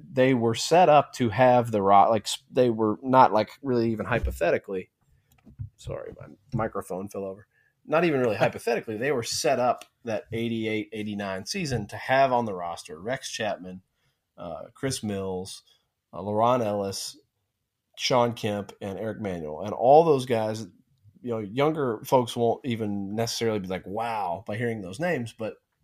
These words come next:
Speaker 1: to put in context, they were all five high school All-Americans. I think four of them were McDonald's All-Americans, and one of them was a Parade All-American.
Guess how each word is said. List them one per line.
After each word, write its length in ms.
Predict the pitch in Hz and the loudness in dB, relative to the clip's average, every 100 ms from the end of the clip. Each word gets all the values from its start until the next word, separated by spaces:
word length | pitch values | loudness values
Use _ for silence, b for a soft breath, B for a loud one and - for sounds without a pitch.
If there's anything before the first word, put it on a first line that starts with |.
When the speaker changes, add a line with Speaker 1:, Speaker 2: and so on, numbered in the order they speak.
| _ _ _ - | _ _ _ -14
Speaker 1:
to 80 | 120 | -4
put 140 | 160 | -2
in 120 | 113 | 0
context, 480 | 156 165 135 104 - | -2 -2 -2 -2 0
they 80 | 131 | 2
were 160 | 117 | 2
all 400 | - 135 147 143 | 4 6 6 4
five 600 | 139 - 120 117 113 110 - | 2 2 2 2 -2 -4 -6
high 160 | 110 | -4
school 320 | 110 - 110 98 | -4 -6 -6 -4
All-Americans. 640 | 92 85 82 80 73 _ | -6 -8 -12 -16 -20 _
I 40 | 113 | -12
think 140 | 113 | -12
four 300 | - 139 147 | -8 2 4
of 80 | 135 | 4
them 220 | 120 110 | 2 -2
were 160 | 110 101 | -4 -6
McDonald's 540 | 107 107 113 113 104 | -8 -4 -2 0 -2
All-Americans, 560 | 107 101 104 104 104 98 | -4 -4 -4 -6 -8 -12
and 100 | 95 | -8
one 100 | 110 | -8
of 60 | 104 | -8
them 100 | 92 | -10
was 120 | 90 | -12
a 40 | |
Parade 360 | - - 78 76 | -14 -12 -12 -12
All-American. 520 | 71 69 _ _ | -18 -20 _ _